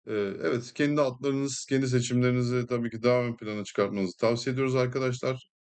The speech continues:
Premium üye-, Premium Star üyeliğimiz devam ediyor. E,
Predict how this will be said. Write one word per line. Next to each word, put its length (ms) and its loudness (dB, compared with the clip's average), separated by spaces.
Premium 380 0
üye-, 280 2
Premium 380 -2
Star 240 0
üyeliğimiz 360 0
devam 320 4
ediyor. 380 0
E, 260 2